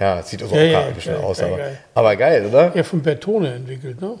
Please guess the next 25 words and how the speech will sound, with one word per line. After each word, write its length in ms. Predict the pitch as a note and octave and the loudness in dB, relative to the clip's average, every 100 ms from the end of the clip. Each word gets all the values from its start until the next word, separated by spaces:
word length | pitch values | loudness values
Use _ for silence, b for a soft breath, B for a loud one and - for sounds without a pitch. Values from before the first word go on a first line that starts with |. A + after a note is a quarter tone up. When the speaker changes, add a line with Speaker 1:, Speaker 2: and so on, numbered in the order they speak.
| - | -18
Speaker 2:
Das 120 | - | -20
Cabriolet, 520 | - C#3+ C3+ C3 C3 C#3 | -12 -10 -8 -10 -12 -12
Bertone 380 | C3 - F#3 D3 | -14 -8 -6 -6
Auto. 300 | C#3+ C#3 C3 | -10 -12 -12
Speaker 1:
Ich 300 | A#2+ - - | -10 -10 0
Speaker 2:
Wurde 240 | F#3+ C4 B3 | 2 4 4
auch 100 | D#3+ | 2
bei 140 | G3 | -2
Bertone 420 | F3 E3 G3 G3 | -2 -4 -4 -4
gebaut 520 | D#3+ D3+ G3 A#3+ D#4 b b b b - | -4 -4 -2 -2 -6 b b b b -6
und 120 | F3+ | 0
in 60 | D#3+ | 2
der 180 | D3+ | 0
zweiten 340 | D3+ F#3 G#3 F#3 | -2 -2 -2 0
Serie 340 | G#3 G3 F3 | -2 0 -2
heißen 240 | G3 G3 G3+ | -4 -4 -2
die 60 | |
nur 100 | A3 | -2
noch 140 | G3 A#2+ | -2 -4
Bertone, 480 | - A2+ D3+ C3+ B2+ | -8 -8 -8 -8 -8
heißt 200 | D3 F#3+ | -10 -8
die 80 | |
gar 80 | D3+ | -8
nicht 120 | C#3 | -10
Fiat. 280 | - F3+ - | -12 -12 -12